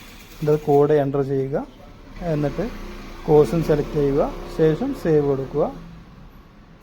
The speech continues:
വീണ്ടും ഏത് സ്കൂളാണോ അത്, അപ്പോൾ ഞാൻ കുറച്ചേ കാണിക്കുന്നുള്ളൂ. ഓക്കെ, സേവ് ചെയ്യുക. ശേ-,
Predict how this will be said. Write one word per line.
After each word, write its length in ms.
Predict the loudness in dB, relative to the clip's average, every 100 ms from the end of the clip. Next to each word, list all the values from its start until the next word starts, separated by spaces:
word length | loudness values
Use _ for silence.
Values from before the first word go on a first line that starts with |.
| -20 -20 -20 -10 -2
വീണ്ടും 360 | 0 2 0 -4 -12 -20 -20 -20 -20 -20 -20 -20 -20 -20 -20 -10 -2
ഏത് 140 | 0 0 -6
സ്കൂളാണോ 440 | -4 -2 -2 -2 -6 -8
അത്, 120 | -6 -6 -8 -20 -20 -20 -20 -20 -16 -8
അപ്പോൾ 140 | -2 0
ഞാൻ 100 | 0 -4
കുറച്ചേ 260 | -6 -4 0
കാണിക്കുന്നുള്ളൂ. 580 | 2 2 0 -2 0 -2 -4 -14 -20 -20 -16 -12
ഓക്കെ, 200 | -10 -10 -10 -16 -20 -20 -20 -20 -20 -14 -8 0
സേവ് 220 | 2 2
ചെയ്യുക. 180 | 2 0 -4 -14 -20 -20 -20 -20 -20 -20 -20 -20 -6
ശേ-, 220 | -4